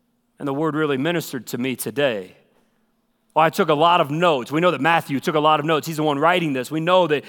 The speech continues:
he took copious amounts of notes. He was a note taker. Or, "Man, I, I, I know that this message, maybe so-and-so needs to hear it, maybe so-and-so needs to hear it, but it really convicted me.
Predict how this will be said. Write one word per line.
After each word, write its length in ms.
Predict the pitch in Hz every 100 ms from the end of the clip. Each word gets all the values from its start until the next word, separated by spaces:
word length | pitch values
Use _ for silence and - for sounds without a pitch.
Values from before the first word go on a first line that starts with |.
| -
he 100 | -
took 180 | 185 196
copious 320 | - 214 190
amounts 320 | 165 170 165 156
of 80 |
notes. 680 | 135 165 190 120 - - - _ _ _ _
He 60 | 180
was 100 | 180
a 40 |
note 220 | 185 220 214
taker. 480 | 175 131 113 95 - _ _ _ _ _ _ _ _ _ _ _ _ -
Or, 80 | 147
"Man, 180 | 175 165
I, 180 | 175 170
I, 300 | 156 156 -
I 80 | 151
know 200 | 165 185
that 100 | 170
this 180 | 165 156
message, 400 | 165 160 156 123
maybe 180 | 160 156
so-and-so 420 | - 165 160 165
needs 220 | 156 156
to 80 | 135
hear 220 | 131 151
it, 60 | 151
maybe 180 | 151 143
so-and-so 380 | 165 156 160 151
needs 180 | 147
to 60 | 139
hear 180 | 139 156
it, 80 | 127
but 140 | 120
it 320 | - - -
really 200 | 139 160
convicted 420 | 151 135 123 -
me. 300 | 104 110 85